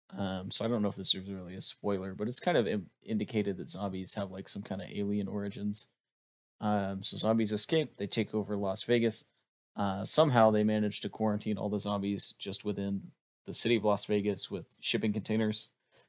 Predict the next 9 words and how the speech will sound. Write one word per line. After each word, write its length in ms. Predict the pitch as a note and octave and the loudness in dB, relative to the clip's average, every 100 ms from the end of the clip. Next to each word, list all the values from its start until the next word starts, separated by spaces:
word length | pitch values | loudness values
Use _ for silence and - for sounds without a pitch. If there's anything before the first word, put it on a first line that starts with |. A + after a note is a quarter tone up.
| _ _ - | _ _ -6
Um, 460 | G2+ F#2 F#2+ F#2+ G2 | -4 -2 -4 -4 -2
and 140 | G2 | -2
then, 420 | F#2+ F#2+ G2 F#2+ - _ _ _ _ - | -2 -2 -4 -6 -10 _ _ _ _ -18
uh, 280 | - - - - - | -14 -12 -12 -14 -14
our, 320 | G2 G2 A2 - | -10 -10 -10 -8
our 100 | G#2 | 0
hero, 300 | A#2 A2 G#2+ | 2 4 4
Dave 260 | G#2+ G#2+ G2+ | 4 2 0
Bautista, 580 | G2 A#2+ A#2+ - - | -6 -2 0 0 -4